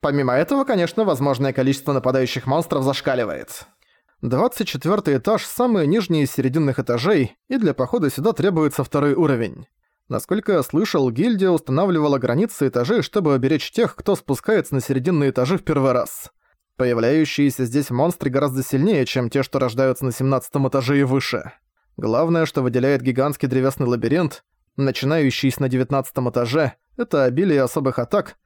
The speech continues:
например, отравленных. Монстры здесь также появляются гораздо чаще, чем на этажах выше.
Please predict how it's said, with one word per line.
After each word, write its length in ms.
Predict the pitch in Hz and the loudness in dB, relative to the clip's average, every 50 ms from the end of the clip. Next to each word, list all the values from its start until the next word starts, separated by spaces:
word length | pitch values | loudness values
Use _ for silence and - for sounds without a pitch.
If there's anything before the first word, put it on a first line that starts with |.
| _ _ _ - | _ _ _ -4
например, 380 | 294 269 208 180 175 170 147 | -2 0 0 2 2 2 2
отравленных. 720 | 139 - 135 139 127 113 113 113 98 - - - - - _ _ _ _ _ _ _ | 2 0 0 0 0 0 -2 -4 -6 -8 -12 -16 -20 -20 _ _ _ _ _ _ _
Монстры 460 | - 117 113 120 151 175 - - 165 147 | -6 -2 0 0 0 0 0 -2 -2 0
здесь 200 | 123 139 135 - | 0 0 -2 0
также 320 | - 208 208 135 113 123 | 0 0 0 0 -2 -2
появляются 500 | - 131 127 123 127 131 127 120 - 135 | 0 0 2 2 2 2 2 0 -2 -2
гораздо 340 | 120 127 127 127 113 120 117 | -2 0 0 0 -2 -4 -6
чаще, 400 | - - 139 165 165 - 170 135 | -2 0 0 0 0 -2 -4 -4
чем 200 | - 135 117 120 | -2 -2 0 0
на 100 | 147 180 | 0 2
этажах 360 | 190 247 151 120 123 - - | 2 0 0 0 -2 -2 0
выше. 520 | 139 131 131 - - - 110 - - 123 | 0 0 0 0 -2 -4 -4 -4 -6 -14